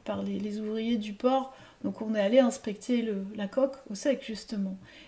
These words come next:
Et là, il y a un copain qui a juste gratté un petit peu aux alentours, euh, de la pièce de quille avec un tournevis.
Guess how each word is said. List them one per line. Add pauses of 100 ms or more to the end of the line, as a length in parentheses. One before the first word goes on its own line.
Et
là,
il
y
a
un
copain
qui
a
juste
gratté
un
petit
peu
aux
alentours,
euh, (600)
de
la
pièce
de
quille (580)
avec
un
tournevis.